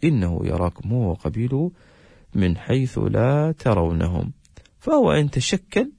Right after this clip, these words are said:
فأنت لا تعلم أنه تشكل، وما الذي يدريك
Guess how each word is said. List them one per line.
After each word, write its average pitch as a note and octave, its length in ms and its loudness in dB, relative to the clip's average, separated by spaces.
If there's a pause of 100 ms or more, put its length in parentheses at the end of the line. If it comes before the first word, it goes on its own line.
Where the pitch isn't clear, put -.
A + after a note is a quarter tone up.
(320)
فأنت F3+ 340 -2
لا E3 180 2
تعلم G2+ 420 -4
أنه F#2 440 -4
تشكل، - 500 -8 (420)
وما C3 180 -2
الذي A2+ 300 -2
يدريك G2+ 480 -6